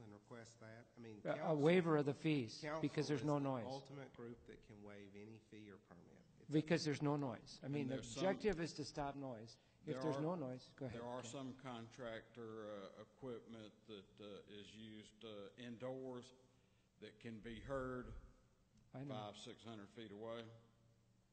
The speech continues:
Speaker 2: But if someone could prove there isn't gonna be any noise, then the, certainly the burden on them would be to prove that there is no noise, and if they exempt it,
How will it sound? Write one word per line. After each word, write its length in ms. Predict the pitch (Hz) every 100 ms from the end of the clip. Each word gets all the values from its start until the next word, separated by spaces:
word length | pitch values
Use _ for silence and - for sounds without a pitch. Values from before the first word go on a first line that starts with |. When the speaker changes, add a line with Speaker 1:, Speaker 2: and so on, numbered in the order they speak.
| _ _ _ _ _ - -
Speaker 2:
But 100 | 143
if 80 | 127
someone 260 | 175 165 156
could 160 | 139
prove 220 | - 151
there 180 | 127 131
isn't 200 | 147 139
gonna 160 | 123 123
be 140 | 117
any 160 | 135 127
noise, 340 | 117 120 120
then 180 | 123 123
the, 80 | 120 117 135
certainly 320 | - 143 131
the 80 | 120
burden 420 | 123 139 127 117 107 - 139
on 140 | 135
them 180 | 147 151
would 140 | 135
be 160 | 113 131
to 100 | 123
prove 340 | - - 139
that 180 | 120 123
there 160 | 135 143
is 100 | 170
no 100 | 135
noise, 360 | 117 110 117 120
and 100 | 127
if 100 | 120
they 120 | 127
exempt 440 | 117 117 139 143
it, 120 | 113